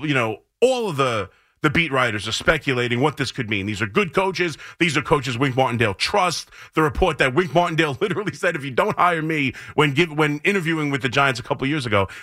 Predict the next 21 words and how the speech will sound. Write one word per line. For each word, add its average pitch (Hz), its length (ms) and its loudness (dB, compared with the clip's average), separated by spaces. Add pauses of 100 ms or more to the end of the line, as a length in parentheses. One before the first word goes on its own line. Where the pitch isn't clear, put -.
"If 151 120 4
you 156 100 0
don't 208 220 4
hire 170 300 2
me, 143 320 -2 (160)
you 165 140 0
should 196 260 2
look 165 160 -2
at 139 100 2
Drew 135 160 0
Wilkins. 127 400 -2
He's 123 140 -2
an 127 80 4
unbelievable 123 580 0
coach." 90 300 -4
Like, 113 180 -6 (220)
you 247 280 0
knew 220 280 0
these 208 300 0
two 214 200 -4
guys 117 540 2